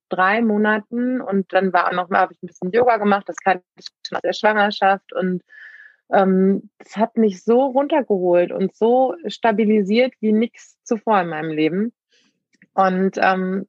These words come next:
ja, das, d-, dann bin ich halt den Weg erstmal für mich immer weitergegangen.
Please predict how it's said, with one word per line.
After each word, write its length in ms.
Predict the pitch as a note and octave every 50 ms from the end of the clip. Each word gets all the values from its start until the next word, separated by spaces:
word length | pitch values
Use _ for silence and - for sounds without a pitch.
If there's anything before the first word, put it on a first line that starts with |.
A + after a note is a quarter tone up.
| _ _
ja, 260 | G#3 G#3+ A3+ G#3 F3+
das, 260 | E3+ E3+ - _ _ -
d-, 160 | - F#3 F#3
dann 200 | F#3 F#3 F3 F3
bin 120 | E3+ F#3+ G3+
ich 120 | G#3 -
halt 160 | G#3+ G3+ F#3+
den 160 | G#3+ G3 G3 F3
Weg 220 | G3+ G#3 G#3 -
erstmal 320 | - G3+ G3 - G3 F#3+
für 140 | - - G3
mich 200 | G3+ G#3 A3 G#3
immer 280 | - G3 F#3+ F3+ F3 E3
weitergegangen. 680 | F#3+ G#3+ B3 C#4 D4+ C4 B3+ A#3+ A#3+ A#3 A3+ A#3